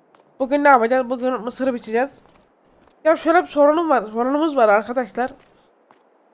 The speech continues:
Hayvan ahırı sorunlu. Ben nereye gidiyorum lan? Arabam burada. Ça-, ısınsın da. Şimdi şöyle bir sorunumuz var. Hayvan ahırı sıkıntılı.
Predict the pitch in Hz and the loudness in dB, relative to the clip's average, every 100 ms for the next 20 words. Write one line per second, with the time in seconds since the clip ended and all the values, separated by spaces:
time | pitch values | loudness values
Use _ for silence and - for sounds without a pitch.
0 | _ _ _ _ 220 254 339 302 254 254 | _ _ _ _ 0 4 4 4 4 2
1 | 262 330 - 277 254 269 254 214 160 _ | -2 -2 -4 -2 0 0 -2 -6 -8 _
2 | _ _ _ _ _ _ _ _ _ _ | _ _ _ _ _ _ _ _ _ _
3 | _ _ - 196 214 214 185 196 202 190 | _ _ -14 -10 -8 -8 -10 -10 -8 -8
4 | 196 190 190 190 - _ _ _ _ _ | -8 -10 -10 -12 -14 _ _ _ _ _
5 | _ _ _ _ _ _ _ _ _ _ | _ _ _ _ _ _ _ _ _ _
6 | _ _ _ _ - _ _ _ _ _ | _ _ _ _ -20 _ _ _ _ _
7 | _ - 233 - 226 - 226 - 269 220 | _ -20 -18 -14 -12 -8 -10 -10 -10 -10
8 | 160 - _ _ _ _ _ _ _ - | -12 -20 _ _ _ _ _ _ _ -16
9 | 226 196 311 359 294 311 - 262 233 233 | -14 -6 0 4 2 0 -4 -2 -2 -4
10 | 226 190 160 143 - _ _ _ - - | -8 -10 -12 -14 -20 _ _ _ -20 -20
11 | _ _ _ _ - 202 302 349 285 269 | _ _ _ _ -8 -2 0 2 4 4
12 | 285 294 - - 247 - 240 180 | 2 -4 -8 -8 -6 -4 -4 -4